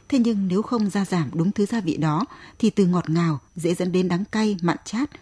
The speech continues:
và sẽ giết chết tình yêu lúc nào không hay. Không ai cấm em ghen tuông cả, em gái ạ. Thế nhưng em cũng phải biết giới hạn và đừng nên thái quá. Tôi hoàn toàn thông cảm với cảm giác giận dỗi của em về chuyện bạn trai em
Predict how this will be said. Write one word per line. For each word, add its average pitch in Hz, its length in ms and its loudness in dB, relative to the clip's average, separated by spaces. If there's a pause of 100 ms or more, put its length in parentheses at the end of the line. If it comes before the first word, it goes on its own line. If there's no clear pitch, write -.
(160)
và 160 300 -2
sẽ 147 280 -6
giết 247 200 -4
chết - 320 -2
tình 151 160 2
yêu 185 360 0
lúc 262 180 -2
nào 156 200 0
không 165 200 -6
hay. 180 240 -2 (760)
Không 220 200 -2
ai 185 280 0
cấm 185 220 2
em 190 300 0
ghen 185 140 0
tuông 175 220 2
cả, 151 200 -2 (120)
em 170 120 -2
gái 151 240 -4
ạ. 233 120 -4 (460)
Thế 302 100 4
nhưng 262 300 6
em 220 100 -2
cũng - 140 -6
phải 143 140 0
biết 240 180 0
giới 185 200 2
hạn 233 220 0 (320)
và 175 140 2
đừng 156 240 2
nên 180 200 0
thái 180 240 -4
quá. 165 280 -2 (720)
Tôi 202 260 4
hoàn 175 200 4
toàn 156 180 0
thông 220 160 -2
cảm 170 260 -2 (180)
với 196 100 -2
cảm 151 200 -4
giác 240 280 -4
giận 156 260 -2
dỗi 165 180 0
của 160 140 -4
em 180 240 -2 (360)
về 190 220 2
chuyện - 340 0
bạn 165 140 -4
trai 226 200 -6
em 220 180 0